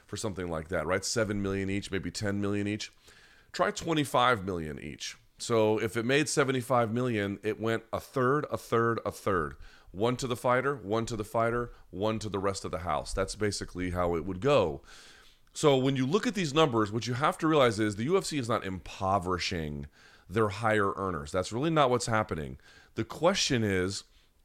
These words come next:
are they in a space where they're able to fully use the market to negotiate a maximum value?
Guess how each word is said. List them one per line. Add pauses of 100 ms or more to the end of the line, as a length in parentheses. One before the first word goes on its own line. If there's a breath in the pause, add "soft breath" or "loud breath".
(480)
are
they
in
a
space (320 soft breath)
where
they're (140)
able
to
fully
use
the
market
to
negotiate (400 soft breath)
a
maximum
value?